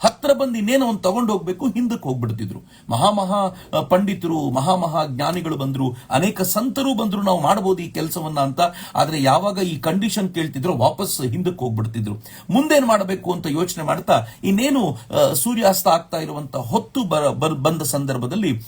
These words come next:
ಅಲ್ಲೊಬ್ಬ ದರೋಡೆಕೋರ ಬಂದ. ಅವನ್ ಮಹಾಪಾಪಿ, ಅವನೊಳಗೆ ಇರಬಾರದ್ದೆಲ್ಲವೂ ಇತ್ತು, ಕಲ್ಮಶಗಳನ್ನು ತುಂಬಿಕೊಂಡಿದ್ದಂತ ಆ ವ್ಯಕ್ತಿ ಬಂದ.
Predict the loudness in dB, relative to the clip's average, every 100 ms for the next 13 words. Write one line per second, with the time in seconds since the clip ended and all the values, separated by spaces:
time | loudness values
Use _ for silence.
0 | -2 0 2 2 2 0 0 0 0 0
1 | -2 -4 -10 -10 0 2 4 4 2 2
2 | 2 0 -2 -8 -12 -2 2 2 2 -2
3 | 0 0 4 2 2 -2 2 2 2 0
4 | -2 -4 0 2 0 -2 -2 -2 -2 -2
5 | -2 -2 -4 -2 -4 -2 2 2 2 -4
6 | -4 -4 0